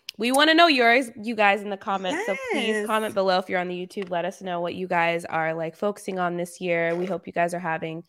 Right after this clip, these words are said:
Speaker 1: a good, happy new year so far. Um,
Speaker 2: Mm-hmm.
Speaker 1: just a little rundown of this episode. We're going to do some pop culture. Well, just, like, one pop culture situation with Celine Dion, um,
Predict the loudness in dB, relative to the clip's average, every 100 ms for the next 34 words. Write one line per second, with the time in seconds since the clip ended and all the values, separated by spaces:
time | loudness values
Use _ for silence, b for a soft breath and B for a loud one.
0 | b b b -2 2 4 6 6 4 -2
1 | 0 0 0 0 -2 4 8 10 10 8
2 | 4 B B B B _ 8 10 10 6
3 | 4 -2 2 2 4 2 4 2 2 4
4 | 4 4 2 -6 -6 -4 -4 -4 0 4
5 | 6 4 2 -2 0 0 0 -2 -2 -4
6 | -6 -6 -4 -2 -4 -6 -8 -10 -10 -8
7 | -8 -6 -10 -6 -2 0 0 -2 -4 -6
8 | -8 -8 -6 -6 -6 -8 -12 -12 -14 -12
9 | -10 -8 -8 -12 -14 -8 -6 -6 -10 -10
10 | -12 -14 -12 -10 -6 -4 -2 0 -2 -4
11 | -6 -6 -4 -4 -6 -6 -8